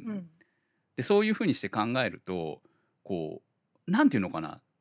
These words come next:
Speaker 2: ドラマをすごく映画一本に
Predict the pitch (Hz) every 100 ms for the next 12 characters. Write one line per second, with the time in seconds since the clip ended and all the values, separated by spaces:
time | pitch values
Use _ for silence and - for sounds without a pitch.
0 | - 147 311 381 240 101 107 107 - 123
1 | 180 220 - 98 95 85 - _ _ _
2 | _ _ - _ _ - 156 175 170 190
3 | 190 - 101 82 92 92 82